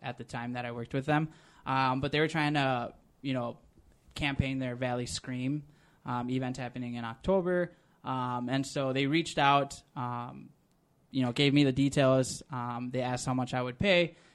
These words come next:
and, or how much they would pay me and what I would charge and stuff. And,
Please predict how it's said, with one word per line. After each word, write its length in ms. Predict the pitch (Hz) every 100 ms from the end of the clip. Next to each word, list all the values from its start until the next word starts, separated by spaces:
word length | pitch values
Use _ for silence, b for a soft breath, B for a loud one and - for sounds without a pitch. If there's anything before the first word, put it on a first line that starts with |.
| b b
and, 340 | 135 131 131
or 160 | 135 135
how 120 | 147
much 240 | 143 135 -
they 160 | 139
would 200 | 131 127
pay 200 | 156 151
me 240 | 143 143 135
and 300 | 123 123 123
what 180 | 127
I 100 | 123
would 140 | 123 123
charge 300 | 135 127 131
and 80 | 131
stuff. 360 | 143 135 135
And, 200 | 131 123